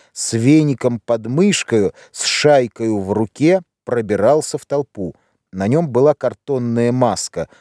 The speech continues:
глупое лицо с узенькою бородёнкою, с бачками, а на голове фуражка с гражданскою круглую кокардою. Он повторял удивлённым голосом:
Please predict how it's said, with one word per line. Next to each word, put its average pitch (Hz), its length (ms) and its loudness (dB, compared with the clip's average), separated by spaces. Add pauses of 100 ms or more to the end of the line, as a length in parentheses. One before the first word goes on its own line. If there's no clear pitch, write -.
(140)
глупое 107 560 0
лицо 170 460 2
с - 200 -4
узенькою 117 540 0
бородёнкою, 110 840 -2 (260)
с 92 160 -10
бачками, 98 720 0 (420)
а 127 100 -4
на 131 100 0
голове 127 380 2
фуражка 151 680 0
с 110 100 -8
гражданскою 120 1000 -2
круглую 131 520 0
кокардою. 92 760 -2 (380)
Он 135 180 -6
повторял 127 800 0
удивлённым 135 760 0
голосом: 104 640 0